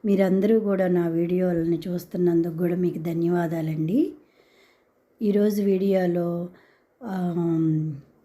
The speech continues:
నేను చూపించేది మీకు స్పెషల్గా చూపిస్తున్నానండి. మరమరాల ఉగ్గాని.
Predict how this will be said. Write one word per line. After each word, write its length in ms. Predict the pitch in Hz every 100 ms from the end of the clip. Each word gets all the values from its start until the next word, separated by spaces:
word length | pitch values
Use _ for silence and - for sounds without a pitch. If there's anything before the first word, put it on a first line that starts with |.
| _ _ _ _ -
నేను 220 | 220 190 185
చూపించేది 500 | 208 226 226 240 214
మీకు 200 | 190 180
స్పెషల్గా 580 | - - 185 202 208 214
చూపిస్తున్నానండి. 1120 | 214 185 175 170 - 180 175 165 165 165 214 311
మరమరాల 640 | 226 180 175 185 190 185
ఉగ్గాని. 680 | 165 156 180 180 160 233